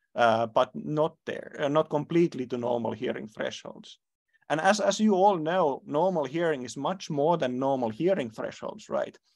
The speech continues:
So we also need to understand how well does regenerated hearing support vocal learning, for example. And that's what we are, uh, together, for example, with Jakob and, and, and Professor Koen Elemans, what we are working now is in,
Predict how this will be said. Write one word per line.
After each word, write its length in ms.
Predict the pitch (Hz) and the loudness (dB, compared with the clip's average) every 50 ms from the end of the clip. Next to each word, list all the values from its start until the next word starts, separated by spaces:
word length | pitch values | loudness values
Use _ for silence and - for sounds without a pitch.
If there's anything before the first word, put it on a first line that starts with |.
| _ _ _ _ _ - | _ _ _ _ _ -10
So 300 | - - 143 139 135 135 | -2 4 6 6 6 6
we 220 | 135 143 170 185 | 4 2 2 4
also 280 | 185 190 185 185 190 156 | 4 4 4 2 -2 -4
need 240 | 147 143 160 151 | -4 -4 -4 -4
to 80 | - 151 | -4 -2
understand 640 | 131 147 156 151 143 - - - - 135 135 127 131 | -2 -2 -2 -2 -6 -6 -6 -4 -2 -2 -2 -2 0
how 200 | 143 151 151 147 | 2 4 4 6
well 260 | 143 143 147 151 151 | 6 6 6 6 4
does 220 | 147 131 120 110 | 2 0 -2 -2
regenerated 840 | 127 143 151 170 165 - 156 143 135 127 123 123 117 - 123 113 110 - | -4 -4 -4 -4 -2 -2 -2 -2 0 0 0 0 0 -2 -6 -10 -10 -6
hearing 340 | - 135 127 123 123 120 | -4 -2 -2 -2 -2 -6
support 460 | 117 - 135 117 - 131 120 117 - - - 165 | -8 -10 -10 -8 -6 -4 -4 -4 -6 -10 -14 -8
vocal 420 | 151 127 143 175 - - 139 135 - - | -4 -2 -2 -2 -4 -6 -8 -8 -8 -10
learning, 300 | - - - - - - _ | -10 -12 -14 -14 -16 -18 _
for 120 | - - | -16 -16
example. 640 | 117 117 - - - - - - - - 139 135 _ _ - - - - - | -14 -14 -16 -16 -16 -16 -16 -16 -14 -14 -16 -16 _ _ -20 -20 -20 -14 -10
And 140 | - 139 | -6 0
that's 220 | 139 170 180 180 - | 2 2 0 0 0
what 180 | 175 156 - | -2 -2 0
we 180 | 151 151 151 151 | 0 0 4 6
are, 340 | 143 131 131 127 131 127 - _ _ _ _ _ _ _ - | 6 8 6 6 4 2 -4 _ _ _ _ _ _ _ -2
uh, 420 | 127 123 123 123 123 123 120 120 - - _ _ _ _ - | 2 4 4 4 4 4 2 2 0 -4 _ _ _ _ -10
together, 540 | - 135 135 139 135 139 135 - 139 131 127 | -6 0 2 4 4 4 4 0 -2 -4 -2
for 120 | - 135 | -4 -6
example, 300 | 120 - 135 127 120 120 120 | -6 -4 -6 -4 -2 -4 -4
with 140 | 120 113 | -4 -2
Jakob 460 | 131 170 196 196 190 190 170 160 - - | 2 4 4 4 4 4 2 2 0 -2
and, 260 | - 127 123 120 - - | -4 -2 -2 -4 -4 -4
and, 180 | 127 127 120 | -4 -4 -2
and 260 | 120 120 120 117 117 | -2 -2 -4 -4 -6
Professor 460 | 113 - 135 135 139 131 123 - 127 117 | -4 -6 -6 -4 -4 -6 -4 -6 -8 -6
Koen 220 | - 135 127 123 | -6 -6 -4 0
Elemans, 500 | 127 160 185 202 180 160 143 143 143 - | 2 2 2 2 0 0 -4 -4 -6 -6
what 140 | 139 131 - - | -8 -8 -6 -4
we 60 | 135 | -4
are 80 | 127 | -2
working 420 | 127 156 180 185 185 180 156 143 135 | -2 -2 -2 -2 -4 -6 -6 -6 -4
now 240 | 127 127 127 127 - | -2 0 0 0 -2
is 140 | - 127 - | -6 -14 -14
in, 120 | 139 131 | -12 -12